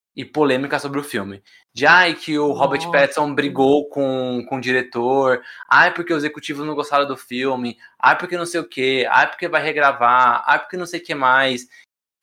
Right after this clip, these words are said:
Speaker 1: E, assim, não sai nada do filme, porque o filme atrasou por causa da pandemia.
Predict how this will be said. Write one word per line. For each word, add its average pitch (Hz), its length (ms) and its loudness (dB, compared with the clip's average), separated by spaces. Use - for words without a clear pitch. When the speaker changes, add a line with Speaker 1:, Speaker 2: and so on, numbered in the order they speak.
Speaker 1:
E, 175 120 2
assim, 185 220 0
não 139 140 -6
sai 170 180 -2
nada 175 380 2
do 147 100 -6
filme, 143 340 -8
porque 151 220 -6
o 143 60 2
filme 131 280 -6
atrasou 127 460 0
por 131 100 -16
causa 120 280 0
da 120 40 -6
pandemia. 131 640 -4